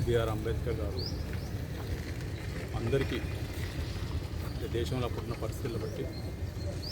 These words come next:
అందరికీ పరిపాలనలో భాగస్వామ్యం ఉండాలనే ఉద్దేశంతో ఆ రోజు కాన్స్టిట్యూయెంట్ అసెంబ్లీకి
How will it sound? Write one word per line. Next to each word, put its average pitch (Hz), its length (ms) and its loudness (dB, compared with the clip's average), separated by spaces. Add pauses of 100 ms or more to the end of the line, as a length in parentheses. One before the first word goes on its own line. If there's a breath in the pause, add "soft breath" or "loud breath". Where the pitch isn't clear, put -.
(560)
అందరికీ 131 380 4 (1800)
పరిపాలనలో 123 580 2 (1200)
భాగస్వామ్యం 123 440 4
ఉండాలనే 113 280 4
ఉద్దేశంతో 113 380 0 (1900)
ఆ - 100 4
రోజు 113 220 4 (2750)
కాన్స్టిట్యూయెంట్ 123 540 2
అసెంబ్లీకి 120 460 0